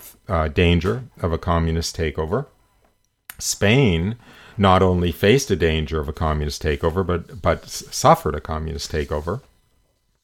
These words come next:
The Spanish Republic, that was a communist government of Spain from nineteen thirty-one to nineteen thirty-nine. France,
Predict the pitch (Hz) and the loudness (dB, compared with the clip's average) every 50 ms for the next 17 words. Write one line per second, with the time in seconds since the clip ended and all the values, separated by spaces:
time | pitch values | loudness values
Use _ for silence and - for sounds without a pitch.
0 | _ _ _ _ _ _ _ _ - - - - - - - - - - - 98 | _ _ _ _ _ _ _ _ -20 -20 -20 -12 -6 -2 -2 -2 -2 0 0 2
1 | 90 90 90 85 - - 85 - - 98 104 98 92 85 82 - 85 76 80 76 | 4 4 2 0 0 -2 -4 -2 0 0 0 0 0 -2 -2 -2 -2 -2 -2 -4
2 | - - _ _ _ _ _ _ _ - 92 85 76 87 85 - 95 87 85 85 | -6 -10 _ _ _ _ _ _ _ -4 -4 -2 -2 -2 0 2 2 2 4 4
3 | 85 80 78 - - 90 82 76 82 82 82 82 78 76 - - - - 92 90 | 2 0 0 -2 0 -2 0 0 0 0 0 0 0 -2 -4 -4 0 2 4 4
4 | 87 87 85 - - 82 80 78 78 78 76 - 87 78 - 85 82 80 82 78 | 4 2 2 0 -2 -2 -2 0 -2 -2 -2 -2 -4 -2 -2 -2 -2 0 -2 -2
5 | 73 78 78 80 78 78 78 76 78 76 - - 76 71 - 78 73 73 73 73 | -2 -2 -4 -4 -4 -4 -4 -4 -4 -6 -6 -8 -8 -6 -6 -6 -6 -6 -6 -6
6 | 73 73 80 92 120 143 - - - - - - - - - - - - 220 - | -6 -4 -4 -4 -6 -8 -10 -14 -20 -20 -20 -20 -20 -20 -16 -6 0 2 4 4
7 | 151 160 139 98 87 80 - - - - - | 4 4 2 2 0 -2 -4 -6 -8 -10 -14